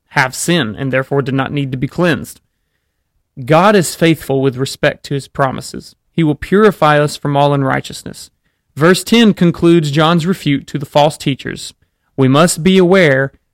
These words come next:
of not having an unrepentant attitude. And so,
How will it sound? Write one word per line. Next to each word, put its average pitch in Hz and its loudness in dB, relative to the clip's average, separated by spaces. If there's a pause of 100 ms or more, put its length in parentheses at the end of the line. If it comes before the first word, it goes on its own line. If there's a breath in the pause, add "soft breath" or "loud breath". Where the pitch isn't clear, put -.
(160)
of 135 -4
not 147 2
having 139 2
an 131 -4
unrepentant 147 -2 (560)
attitude. 131 -10 (2250)
And 156 2
so, 139 2